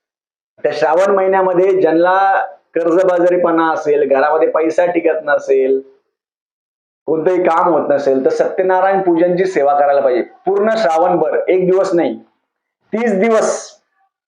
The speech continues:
तीस दिवस श्रावण महिन्यामध्ये आपल्याला पूजा करायची आहे. ह्या सेवेने काय होईल, आपल्या घरामध्ये जे अड-, अडीअडचणी असेल, आर्थिक चणचण असेल,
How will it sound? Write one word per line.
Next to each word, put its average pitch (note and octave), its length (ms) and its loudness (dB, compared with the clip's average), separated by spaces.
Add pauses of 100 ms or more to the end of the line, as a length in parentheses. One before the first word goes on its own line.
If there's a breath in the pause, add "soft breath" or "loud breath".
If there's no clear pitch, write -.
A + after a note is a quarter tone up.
(720)
तीस G3+ 180 -2
दिवस G3+ 340 2
श्रावण F#3 380 2
महिन्यामध्ये F3+ 840 0 (160)
आपल्याला F3+ 360 0
पूजा F3 320 0
करायची F3 340 0
आहे. E3 220 0 (760)
ह्या F3 280 0
सेवेने G#3 500 0
काय G3+ 240 0
होईल, E3 380 -2 (100)
आपल्या F#3 260 0
घरामध्ये F3 520 2
जे F#3 140 2
अड-, D#3+ 340 0
अडीअडचणी E3+ 560 0
असेल, D#3 300 0
आर्थिक D3+ 360 -2
चणचण E3+ 360 0
असेल, C#3 360 -2